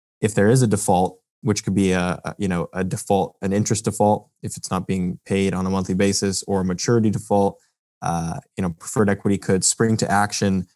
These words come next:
and not necessarily foreclose out the other equity and take over the deal, but they can have springing management rights, which allow them to, to step into action and, and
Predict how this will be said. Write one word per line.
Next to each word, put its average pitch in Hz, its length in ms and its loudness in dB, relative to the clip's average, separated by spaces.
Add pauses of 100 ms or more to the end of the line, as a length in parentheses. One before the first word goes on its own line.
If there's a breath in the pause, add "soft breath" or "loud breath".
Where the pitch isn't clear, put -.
(140)
and 98 160 0
not 110 300 0
necessarily 101 480 0
foreclose 113 760 2
out 110 380 0 (100)
the - 320 -4
other 113 240 2
equity 98 320 0
and 90 140 -4
take 101 200 -2
over 135 200 4
the 107 100 2
deal, 98 320 0 (240 soft breath)
but 104 140 0
they 101 100 2
can 107 500 0 (260)
have 98 160 0
springing 107 520 2
management 98 460 2
rights, 90 260 -2
which - 140 -4
allow 95 260 2
them 95 200 -2
to, 90 380 -2 (340)
to 98 280 -2
step - 360 -2
into 98 220 0
action 92 540 -2
and, 87 220 -4
and 90 340 -6